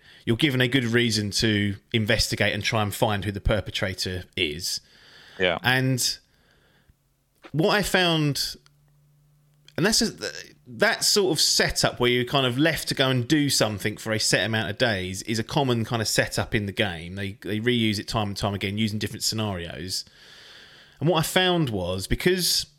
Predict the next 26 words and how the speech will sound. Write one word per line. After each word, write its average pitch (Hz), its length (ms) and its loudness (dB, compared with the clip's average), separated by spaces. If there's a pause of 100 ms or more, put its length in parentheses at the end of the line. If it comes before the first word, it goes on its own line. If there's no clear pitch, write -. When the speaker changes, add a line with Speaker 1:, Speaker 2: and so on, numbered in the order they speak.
(260)
Speaker 1:
particularly 190 840 0 (180)
when 170 180 2
you're 160 140 4
investigating 135 720 4
a, 113 240 4
a 101 100 -2
murder, 107 720 0 (300)
poten-, 147 380 -8
well, 101 160 -2
it 107 80 -4
was 104 220 -2
a 87 40 -6
murder, 82 220 -8
it's 98 100 -6
not - 120 -6
potentially, 92 480 -4
Speaker 2:
Mm. 78 40 -8
Speaker 1:
he's 90 80 -10
got - 140 -10
a - 40 -8
fucking 101 360 -8
knife 107 260 -4
in 87 60 -12
his 85 100 -12
back, - 340 -8
so, 90 160 -4